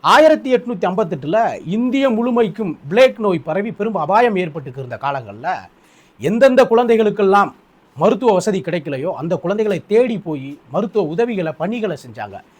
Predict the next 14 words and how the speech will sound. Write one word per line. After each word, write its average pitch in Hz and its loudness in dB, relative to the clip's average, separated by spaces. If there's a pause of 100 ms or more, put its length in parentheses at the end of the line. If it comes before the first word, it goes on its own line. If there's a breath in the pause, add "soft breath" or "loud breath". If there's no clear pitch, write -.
(280 soft breath)
இறுதி 226 -2
காலங்கள்ல 185 0
தானும் 214 0
பிளேக் 214 0
நோயிலால் 175 -2
பாதிக்கப்பட்டு 156 -6 (120)
இறந்தும் 180 -2
போயிடுறாங்க. 95 -14 (800)
வாசிப்பே 277 4
விடுதலை 233 4
அப்படின்ற 143 -4
முழக்கத்தை 220 2 (400)
ஓங்கி 214 4
ஒலிக்கிறாங்க. 127 -6